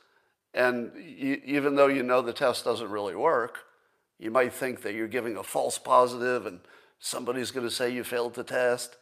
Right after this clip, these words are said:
Don't take the test, but agree to take the test. And then add this next part.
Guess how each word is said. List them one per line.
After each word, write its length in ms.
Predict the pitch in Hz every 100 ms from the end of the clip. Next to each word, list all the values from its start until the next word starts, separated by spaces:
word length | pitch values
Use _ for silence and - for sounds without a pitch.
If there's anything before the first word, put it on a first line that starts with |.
| _ _ _ _ _ _ _ _ _ _ -
Don't 280 | 240 233 -
take 300 | 170 131 -
the 80 |
test, 680 | - 170 180 151 165 - - - _ _ _ _ _ _ _ _ _
but 200 | 135 123
agree 280 | 127 185 196
to 120 | 127
take 240 | 110 90
the 100 | -
test. 520 | - - - - - _ _ _ _ _ _ _ _ _ _ _ _
And 220 | 107 107
then 240 | 113 120 120
add 240 | 113 107
this 180 | 101 -
next 320 | 127 131 -
part. 300 | - - -